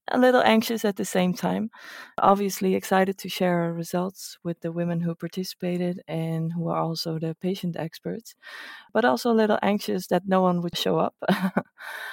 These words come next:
But fortunately, fifty very enthusiastic participants showed up and shared their experiences with us and discussed also future goals with us.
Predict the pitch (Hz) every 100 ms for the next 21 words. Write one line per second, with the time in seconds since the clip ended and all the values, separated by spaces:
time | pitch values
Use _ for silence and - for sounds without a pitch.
0 | - 202 208 - 214 214 208 202 196 190
1 | 190 - 220 - 214 190 - - 202 233
2 | 208 190 196 190 190 180 180 185 - _
3 | - 190 202 - 185 165 - 170 165 190
4 | - _ - - - _ - 185 185 175
5 | 175 175 175 - 185 180 180 165 160 -
6 | - 214 208 202 208 - - 180 180 175
7 | 175 - - 165 165 165 175 175 - 190
8 | 185 - - - - - - - 180 185
9 | 175 170 170 226 - 202 - 175 165 180
10 | 190 202 190 185 185 185 - -